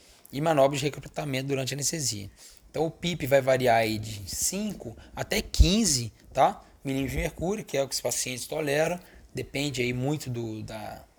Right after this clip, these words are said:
da capacidade cardíaca desse paciente, cardiovascular, tá? E manobras de recru-, recrutamento durante a anestesia é importante, seis a vinte segundos de duração, com pressão de platô de quarenta até cinquenta e cinco centímetros de água,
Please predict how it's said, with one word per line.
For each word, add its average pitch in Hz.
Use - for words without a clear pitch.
da -
capacidade -
cardíaca 117
desse 113
paciente, 123
cardiovascular, 123
tá? 160
E 175
manobras 180
de 143
recru-, 165
recrutamento 139
durante 135
a 143
anestesia 123
é -
importante, 147
seis 160
a 135
vinte 123
segundos 120
de 110
duração, 135
com 127
pressão 127
de 117
platô 123
de 120
quarenta 120
até 190
cinquenta 139
e 113
cinco 127
centímetros 123
de 113
água, 113